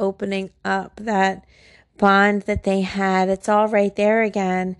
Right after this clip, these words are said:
But for whatever reason, it's kind of got this air of secrecy to it.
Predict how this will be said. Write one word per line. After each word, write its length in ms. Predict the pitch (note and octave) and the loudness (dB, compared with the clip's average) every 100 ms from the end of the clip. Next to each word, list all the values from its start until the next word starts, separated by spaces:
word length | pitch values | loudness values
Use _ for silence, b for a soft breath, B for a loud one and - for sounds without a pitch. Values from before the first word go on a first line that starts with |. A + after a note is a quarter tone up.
| B B B | B B B
But 340 | - G3 F#3+ - | 2 4 4 0
for 200 | G3+ G3 | -2 2
whatever 420 | G3+ G#3+ G#3+ G#3 | 4 2 2 -2
reason, 460 | G#3+ A#3 G#3+ G3+ | 0 -2 -2 -2
it's 240 | F#3 F3+ - | -2 -4 -10
kind 260 | - G3+ | -6 -2
of 100 | G3 | -4
got 220 | - G3+ - | -2 -6 -4
this 180 | F3+ - | -8 -2
air 220 | G3 F#3 | 2 4
of 100 | F3+ | 2
secrecy 560 | - G3+ F#3+ F#3+ - F#3 | -2 -8 -4 -6 -6 -8
to 220 | - F3+ | -4 0
it. 200 | F3 E3+ | 0 0